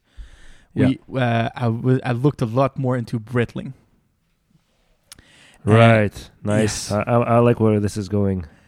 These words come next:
Speaker 1: Where is it?
Speaker 3: I, I like where this is going.
Speaker 1: Okay.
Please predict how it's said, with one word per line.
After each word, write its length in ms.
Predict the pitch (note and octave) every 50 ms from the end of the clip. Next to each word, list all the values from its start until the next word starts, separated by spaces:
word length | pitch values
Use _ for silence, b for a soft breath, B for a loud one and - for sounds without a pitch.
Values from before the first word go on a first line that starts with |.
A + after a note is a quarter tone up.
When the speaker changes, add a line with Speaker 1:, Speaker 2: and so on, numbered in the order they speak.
| b b b b b b - G#3 G#3 -
Speaker 1:
Where 280 | E4 C#4+ - C3 B2 B2
is 120 | B2+ A2+
it? 120 | A#2 - - _ _ _ _ _ _ _ _
Speaker 3:
I, 160 | - G#2+ A2 - -
I 120 | - A#2+ B2
like 300 | B2 C3 C3 D#3 B2+ -
where 200 | A2+ B2+ B2 A#2
this 200 | A2+ A#2 - C3
is 140 | B2+ A#2
going. 340 | A2+ B2 A#2 A2+ B2 D3+ F3+
Speaker 1:
Okay. 280 | E3+ D3+ D3 D#3 D3